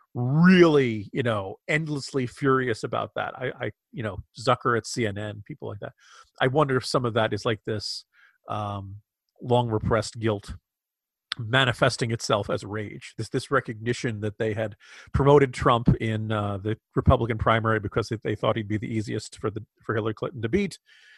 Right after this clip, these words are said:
And lo and behold, he turned out to not be that. So that may be the case. I don't know.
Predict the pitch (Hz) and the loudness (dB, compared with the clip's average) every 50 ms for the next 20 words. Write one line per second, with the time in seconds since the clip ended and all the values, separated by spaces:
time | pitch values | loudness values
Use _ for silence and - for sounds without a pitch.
0 | _ _ _ - 120 120 117 117 117 113 110 110 101 - 110 110 110 - 113 - | _ _ _ -6 -4 -2 2 2 2 2 2 0 0 0 -2 -2 -2 -4 -6 -4
1 | - 123 104 104 104 - - 123 117 - - - - - - - - - - - | -6 -6 -4 -6 -8 -8 -12 -10 -10 -10 -10 -12 -14 -16 -16 -14 -16 -18 -20 -20
2 | - _ - - - 127 120 147 185 196 196 165 143 113 107 - - - - - | -20 _ -18 -14 -10 -2 0 0 2 4 2 2 2 -2 -6 -8 -8 -14 -14 -12
3 | - - - - 65 - - - | -10 -8 -8 -8 -10 -12 -14 -16